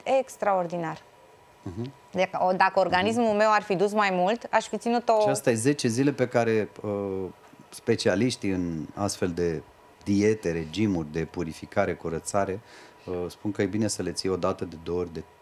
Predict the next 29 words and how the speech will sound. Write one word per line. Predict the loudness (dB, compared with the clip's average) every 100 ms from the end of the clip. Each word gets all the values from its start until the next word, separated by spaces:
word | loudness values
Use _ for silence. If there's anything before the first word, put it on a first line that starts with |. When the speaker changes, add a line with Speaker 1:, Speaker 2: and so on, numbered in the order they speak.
| -20 -14
Speaker 2:
trei, | -6 -4
de | -4
patru | 0 0 0
ori | -4 -2
pe | -2
an, | 0 -2
Speaker 1:
Pe |
an. | -4 -6 -8
Speaker 2:
o | -4
dată | -2 -2 -4
pe | -4
anotimp | -2 -2 -4 -2 0 0
sau | -2 -2 0
poate | -2 -4 -6
primăvara | -8 -6 -4 -2 -2 -2 -4
și | -6 -6 -8 -2
vara. | 0 2 2
De | 0
ce | -4
sunt | -2 -2 -2
posturile | -2 -4 -4 -6 -6
făcute | -8 -10 -8
așa | -6 -4
cum | -4
Speaker 1:
Mhm, | -4
Speaker 2:
sunt | -4 -4
Speaker 1:
mhm, | -6
Speaker 2:
făcute? | -4 -4 -4
Speaker 1:
mhm. | -8 -14